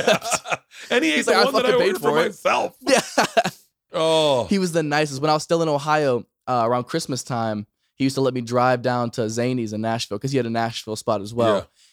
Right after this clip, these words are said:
Speaker 2: And he would always do shows there around Christmas time. He would let me drive down, open for him, get, like, the, you know, the hundred bucks from the club or whatever.
Speaker 1: Yeah.
Speaker 2: And then he would tip me, like, an extra five, six hundred dollars so I could, like, buy my family Christmas presents and stuff like that.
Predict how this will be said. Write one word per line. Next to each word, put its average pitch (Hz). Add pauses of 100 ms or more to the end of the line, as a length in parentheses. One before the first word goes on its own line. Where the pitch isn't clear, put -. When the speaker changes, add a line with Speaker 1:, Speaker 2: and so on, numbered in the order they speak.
Speaker 2:
And 127
he 143
would 135
always 123
do 120
shows 120
there 113
around 107
Christmas 117
time. 104
He 123
would 120
let 120
me 117
drive 127
down, 117 (260)
open 127
for 123
him, 120
get, 127
like, 113
the, 110
you 127
know, 98
the 104
hundred 110
bucks 104
from 107
the 98
club 104
or 104
whatever. 104
Speaker 1:
Yeah. -
Speaker 2:
And 117
then 120
he 123
would 110
tip 123
me, 107
like, 90 (340)
an 113
extra 107
five, 101
six -
hundred 107
dollars 104
so 101
I -
could, 110
like, 104
buy 110
my 104
family 107
Christmas 110
presents 101
and 110
stuff -
like 101
that. 92